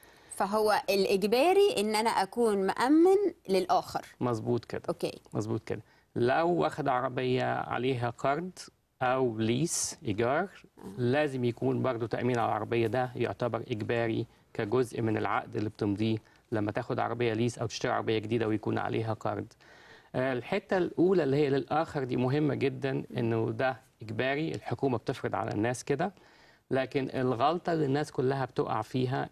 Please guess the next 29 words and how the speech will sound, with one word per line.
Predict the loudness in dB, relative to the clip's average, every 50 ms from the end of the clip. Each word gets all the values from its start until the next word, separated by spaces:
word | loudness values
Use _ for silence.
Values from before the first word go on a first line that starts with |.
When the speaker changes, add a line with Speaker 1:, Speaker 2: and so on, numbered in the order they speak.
| -4
Speaker 2:
إنها | -2 0 0 0 -2 -2 -2
بتاخد | -4 -4 -4 -2 -4 -4 -4 -4 -2 -2 -2 -2 -4 -4 -4
الستيت | -2 -2 -2 -2 -4 -6 -2 -2 -2 -2 0 0
minimum | 0 0 2 2 2 2 2 2
limit، | 2 2 0 -2 -4 -8 _ -14 -14 -14 -14 -18 _ _ _ _ _ _ _ _ _ _ _ -4
اللي | -2 0
هو | 2 2 2 2 0 -4 -4 -2
بس | -2 -2 -2 -8 -14 -16 -14 -14 -14
Speaker 1:
للآخر. | -14 -6 -2
Speaker 2:
بيساتسفاي | 0 0 2 2 2 0 0 -2 -6 -6 0 2 2 4 4 2
القانون | 0 -2 -4 -4 0 2 2 2 2 2 2
لكن | 0 0 0 0 0
ما | 0 0
بيحميش | 0 0 -2 -2 0 0 0 0 0 0 -4
الشخص. | -6 -6 -8 -10 -10 -10 -16 -16 -16 -16 -18 -20 _ _ _ _ _ -20 -20 _ _ _
فأنا | _ -4 -2
طبعًا | 0 0 0 0 0
شفت | 0 -2 -4 -4 -4
حالات | -4 -2 -2 0 -2 -2 -4
كتيرة | -8 -6 -2 -2 -2 0
جدًا | -2 -2 -4 -2 -2 0 0
Speaker 1:
مم. | 0 -2 -2 -6 -14 -18 -18 -20 _ _ _ _ -2
Speaker 2:
اللي | 0 0 2
هو | 2 2 2 2 2 0 -2 -4 -8 _
بيسموه، | -6 -4 -4 -2 0 0 0 2 0 0 -2 -6 -8 -6
آه، | -4 -2 -2 -2 -2 -4 -4 -4 -4 -2
أو | -2 -4 -2
fifteen | -2 -2 -4 -4 -2 -2 0 0 0 0 0
thirty | 0 2 2 0